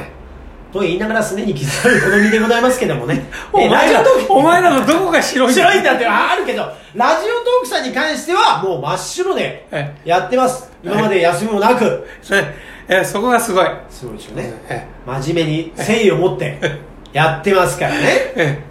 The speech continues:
Speaker 1: これからもその、その路線は外さずに。
Speaker 2: そうそうそうそう。
Speaker 1: ね。
Speaker 2: やっぱりね、
Speaker 1: ええ。
Speaker 2: 本道は外しちゃいけません。王道ってのはありますからね。
Speaker 1: はい。そうですね。
Speaker 2: やっぱそれが一番強い。強いから王道だから。
Speaker 1: そう。だからね、道、道、道ですよね。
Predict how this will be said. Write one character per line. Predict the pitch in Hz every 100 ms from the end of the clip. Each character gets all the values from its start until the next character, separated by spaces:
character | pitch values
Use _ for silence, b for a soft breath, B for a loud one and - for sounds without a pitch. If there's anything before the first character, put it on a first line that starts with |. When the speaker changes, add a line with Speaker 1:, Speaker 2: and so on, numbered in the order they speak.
| -
Speaker 1:
こ | 233
れ | 247
か |
ら | 240
も | 185
そ | 147 196
の、 | 233 233
そ | 214
の | 247
路 | 262 247
線 | 262 240
は | 226
外 | 202
さ | 180 214 190
ず |
に。 | 180
Speaker 2:
そ | 277
う | 240
そ | 185
う |
そ | 151
う | 143
そ | 131 127 156
う。 |
Speaker 1:
ね。 | 156
Speaker 2:
や |
っ | 143
ぱ |
り | 143
ね、 | 143 - -
Speaker 1:
え | 143 127 -
え。 |
Speaker 2:
本 | 170 214 214
道 | 226
は | 220
外 | 190 208
し |
ち |
ゃ | 202
い |
け | 147
ま |
せ | -
ん。 | 143
王 | 202 285 339
道 | 330 254
っ |
て | 311
の |
は | 214
あ | 135
り |
ま | 151
す | 147 -
か |
ら | -
ね。 |
Speaker 1:
は | 143
い。 |
そ | 156
う | 117
で |
す | - 151
ね。 | 120 -
Speaker 2:
や |
っ | 185
ぱ |
そ | 151
れ | 247
が | 320
一 | 247
番 | 285
強 | - 233
い。 | -
強 | - 349 554
い | 554
か |
ら | 415 165
王 | 185
道 | 180 170
だ | 143
か |
ら。 | 139 -
Speaker 1:
そ | - 147 - B -
う。 |
だ | 196
か |
ら | 175
ね、 | 143 151 B -
道、 | 190
道、 | 247 247 - - - - 247
道 | 220 - 381 302 - 208 202 294
で | 277
す | -
よ | 127
ね。 | 120